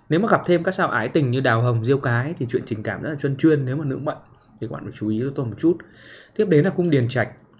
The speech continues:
Cung điền trạch có, sẽ có bộ thiên đồng, cự môn và trốn hãm. Nhưng may mắn là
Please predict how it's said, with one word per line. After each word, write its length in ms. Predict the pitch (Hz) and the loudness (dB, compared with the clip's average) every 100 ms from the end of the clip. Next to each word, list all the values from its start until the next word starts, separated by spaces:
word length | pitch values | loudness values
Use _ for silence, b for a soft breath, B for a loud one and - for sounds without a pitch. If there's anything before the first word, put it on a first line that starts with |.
| _ - | _ -2
Cung 220 | 190 185 | 2 6
điền 160 | 143 120 | 6 4
trạch 180 | 127 117 | -2 -2
có, 60 | |
sẽ 140 | 120 - | -4 -4
có 60 | 156 | 2
bộ 160 | 175 - | 2 4
thiên 180 | 175 156 | 2 4
đồng, 180 | 120 113 | 2 0
cự 120 | - | 0
môn 220 | 151 147 | 0 0
và 120 | 117 | -2
trốn 200 | - 131 | 0 0
hãm. 260 | 160 - 202 - b b - | 0 -4 -8 -16 b b 0
Nhưng 160 | 185 | 4
may 160 | 185 185 | 6 6
mắn 280 | 170 147 208 | 4 2 0
là 380 | 175 107 101 | 0 0 0